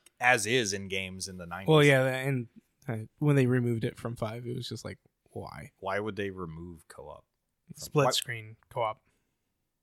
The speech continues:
Speaker 2: Oh, yeah, split screen co-op.
Speaker 1: 'Cause you don't have any friends in person,
Speaker 2: Yeah.
Speaker 1: apparently. Your friends are
Speaker 3: They just
Speaker 1: all
Speaker 3: wanted
Speaker 1: online.
Speaker 3: it to look as pretty as it could, so
Speaker 1: Oh.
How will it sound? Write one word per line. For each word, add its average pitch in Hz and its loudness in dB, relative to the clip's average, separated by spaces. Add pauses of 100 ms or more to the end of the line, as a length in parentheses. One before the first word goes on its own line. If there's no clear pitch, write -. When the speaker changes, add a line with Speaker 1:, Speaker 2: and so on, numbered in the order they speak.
Speaker 2:
Oh, 160 8
yeah, 127 4
split 101 -4
screen 101 -8
co-op. - -10
Speaker 1:
'Cause 92 -6
you 95 -8
don't 90 -4
have 90 -6
any 87 -6
friends 85 -10
in 78 -14
person, 92 -12
Speaker 2:
Yeah. - -8
Speaker 1:
apparently. 104 -12 (720)
Your 98 -14
friends 98 -6
are - 0
Speaker 3:
They 135 4
just 117 0
Speaker 1:
all 135 -2
Speaker 3:
wanted 120 0
Speaker 1:
online. 120 -6
Speaker 3:
it - -12
to 123 -10
look 120 -12
as 120 -12
pretty 120 -10
as 120 -12
it - -20
could, 127 -12
so - -8
Speaker 1:
Oh. 82 -10